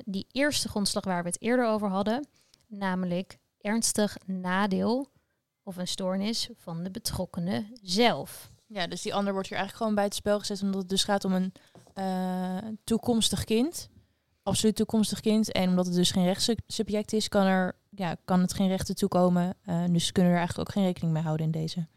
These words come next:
Speaker 1: Ja, dat is een hele goede samenvatting. En de Hoge Raad zegt hier ook nog over dat,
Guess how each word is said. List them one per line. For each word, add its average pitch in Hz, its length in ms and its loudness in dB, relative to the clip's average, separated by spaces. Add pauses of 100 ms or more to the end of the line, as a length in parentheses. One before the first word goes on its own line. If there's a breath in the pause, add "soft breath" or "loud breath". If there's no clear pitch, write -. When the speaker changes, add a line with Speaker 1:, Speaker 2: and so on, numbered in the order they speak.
(800 loud breath)
Speaker 1:
Ja, 247 240 4
dat 233 180 2
is 226 120 6
een 208 100 6
hele 233 220 8
goede 196 200 2
samenvatting. 240 760 4
En 226 60 4
de 202 60 4
Hoge 202 240 4
Raad 196 260 2
zegt 196 240 -2
hier 190 200 -2
ook 277 160 2
nog 269 140 0
over 202 280 0
dat, 175 300 0